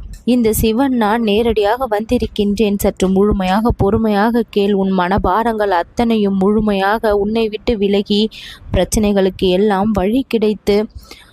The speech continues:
உன் மனதில் இருந்த அத்தனை அழுத்தங்களும் தீர்ந்து, முழு மகிழ்ச்சியை நீ பெறக்கூடிய நேரம் இப்பொழுதுதான். திடமான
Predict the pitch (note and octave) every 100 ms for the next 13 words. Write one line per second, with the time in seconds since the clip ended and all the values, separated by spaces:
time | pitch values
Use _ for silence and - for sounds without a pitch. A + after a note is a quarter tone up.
0 | _ - G#3 G#3+ F#3 A3 G#3+ G3+ G3 A#3+
1 | A#3+ G3 - A3+ A3 F3+ G#3 C4+ - B3+
2 | A#3 A3+ G3+ G#3+ A#3 - - - - A#3
3 | C#4 C4 A3+ G3+ G3+ - - - _ _
4 | G3+ G3+ G#3+ C4 B3 G#3 G3+ B3 - G#3+
5 | G#3+ A3+ G3 F#3+ G3 A#3 B3 B3+ G#3+ F#3+
6 | G3+ G3 G#3 - - - G#3 G#3 - F#3
7 | B3 A3 G3+ G#3 - - - - _ -
8 | - F#3+ G#3+ A3+ G#3+ G#3